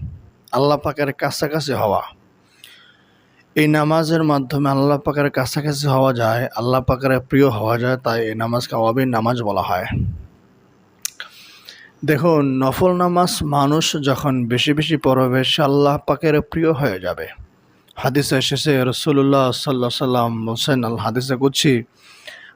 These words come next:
বান্দা যখন বেশি বেশি নফল নামাজ পড়ে, তো ওই বান্দার হাত আল্লাহ পাকের হাত হয়ে যায়।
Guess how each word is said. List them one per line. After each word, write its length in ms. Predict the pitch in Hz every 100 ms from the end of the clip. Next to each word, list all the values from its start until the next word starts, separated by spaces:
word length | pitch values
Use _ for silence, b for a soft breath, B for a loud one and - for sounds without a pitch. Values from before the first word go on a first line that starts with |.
| -
বান্দা 420 | 117 131 147 151
যখন 680 | 147 147 156 143 135 127 117
বেশি 300 | 127 - 147
বেশি 220 | 147 165
নফল 320 | 135 123 143
নামাজ 420 | 135 127 131 -
পড়ে, 360 | 131 110 113 139 - b b b _
তো 240 | 156 135 123
ওই 140 | 131
বান্দার 420 | 131 143 147 143 139
হাত 340 | 117 139 139 -
আল্লাহ 240 | 135 143 139
পাকের 340 | - 135 135
হাত 380 | 120 131 143 -
হয়ে 240 | 127 95
যায়। 360 | 82 65 -